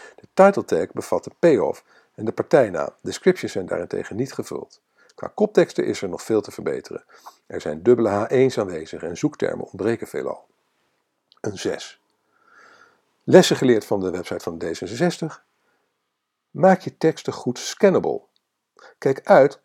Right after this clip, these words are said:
dat je belangrijkste call to action niet lijkt op een cookie-melding.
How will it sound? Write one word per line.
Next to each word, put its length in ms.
dat 180
je 80
belangrijkste 600
call 180
to 220
action 340
niet 160
lijkt 500
op 120
een 180
cookie-melding. 800